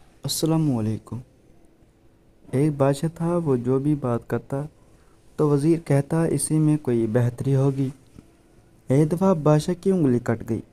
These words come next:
वज़ीर ने कहा, "इसमें अल्लाह की कोई बेहतरी होगी।"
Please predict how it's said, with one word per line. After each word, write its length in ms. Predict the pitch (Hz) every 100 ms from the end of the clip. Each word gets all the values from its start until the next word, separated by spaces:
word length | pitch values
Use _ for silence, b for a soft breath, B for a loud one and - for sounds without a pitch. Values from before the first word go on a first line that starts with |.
| _ _ _ _ - - _
वज़ीर 320 | 110 110 123 127
ने 120 | 120
कहा, 380 | 123 117 117 - - _ - - _ _ _ _
"इसमें 340 | 147 - 165 170
अल्लाह 280 | 143 139
की 200 | 139 -
कोई 380 | 139 131 123 120
बेहतरी 500 | 110 123 123 127 120
होगी।" 380 | 113 113 110 110